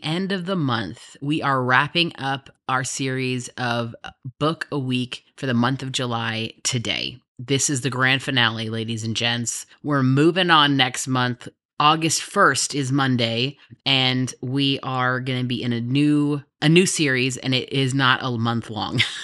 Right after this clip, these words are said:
So this has been really fun. I've really enjoyed, um, reading these books in their entirety every week. I think it gives a really cool perspective, and it's really great for the Word to read a book in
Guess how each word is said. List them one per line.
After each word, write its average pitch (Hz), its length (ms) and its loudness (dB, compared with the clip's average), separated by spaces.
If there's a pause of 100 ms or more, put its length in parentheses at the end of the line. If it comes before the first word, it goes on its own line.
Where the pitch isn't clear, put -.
(1400)
So 156 440 4 (260)
this 180 260 6
has 285 140 4
been 240 180 2
really 180 300 0
fun. 147 420 0
I've 135 300 -6
really 160 320 0
enjoyed, 135 680 0 (400)
um, 123 320 -2
reading 139 760 0
these 131 360 -4
books 139 480 -4
in 127 120 -4
their 131 160 -2
entirety 123 680 -2
every 123 300 -4
week. 120 420 -4 (240)
I - 60 -6
think 151 220 0
it 151 60 -2
gives 139 220 -2
a 131 60 -2
really 131 300 -2
cool 143 200 -8
perspective, 127 920 -4 (100)
and 131 360 0 (320)
it's - 360 -2 (260)
really 165 380 2
great 139 340 0
for 135 120 -6
the 123 120 -2
Word 123 420 -2
to 135 260 0
read 135 500 -4
a 131 80 -6
book 123 400 -6
in 120 260 -4